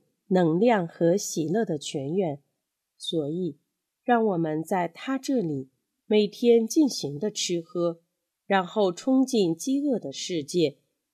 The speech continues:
告诉我们遇到的每个人：“饥饿的人们，听着，我们找到食物了。”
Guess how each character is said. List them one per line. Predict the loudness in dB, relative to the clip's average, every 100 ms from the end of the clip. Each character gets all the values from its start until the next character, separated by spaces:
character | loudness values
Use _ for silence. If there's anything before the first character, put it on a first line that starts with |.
| _
告 | 2 4
诉 | 2 0 2
我 | 2
们 | 2 0 -2
遇 | -2
到 | -2 -2
的 | -2 -6
每 | -6 -4
个 | -2 -2
人 | -2 -6 -8 -10 _ _ _ _ _ _ _ _ _ _ _
：“饥 | -2 2 4
饿 | 2
的 | 0 -4
人 | -6 -8
们， | -6 -6 -6 _ -16
听 | -8 -6 -4
着， | -6 -6 -10 _ _ _
我 | 0
们 | 2 2 0
找 | -4 -8 -8
到 | -6 -6
食 | -6 -6 -4 -4
物 | -4 -6
了。” | -6 -8